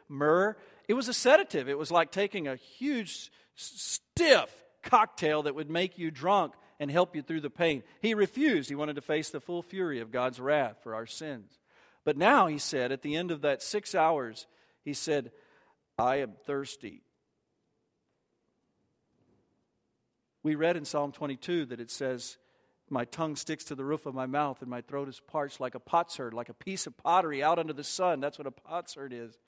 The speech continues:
It's dry. He's fulfilling prophecy, isn't he? And he needed to quench his throat.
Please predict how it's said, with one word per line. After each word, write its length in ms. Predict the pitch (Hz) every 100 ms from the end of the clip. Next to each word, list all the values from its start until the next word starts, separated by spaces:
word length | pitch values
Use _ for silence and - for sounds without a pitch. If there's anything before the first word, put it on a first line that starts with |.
| _ - _
It's 200 | 185 -
dry. 680 | - 165 196 220 202 151 110 - _ _ _ _ _ _ _ _
He's 140 | 139 -
fulfilling 480 | 147 - 156 151
prophecy, 580 | 151 175 214 254 - 127
isn't 180 | 143 139
he? 160 | 117 -
And 500 | 202 330 240 151 185 _ _ _ _ _ _
he 220 | 190 185
needed 420 | 185 214 247 277 - _ _ _ _ -
to 120 | 151
quench 500 | - - 202 226 -
his 180 | 196 -
throat. 600 | - 208 208 135 -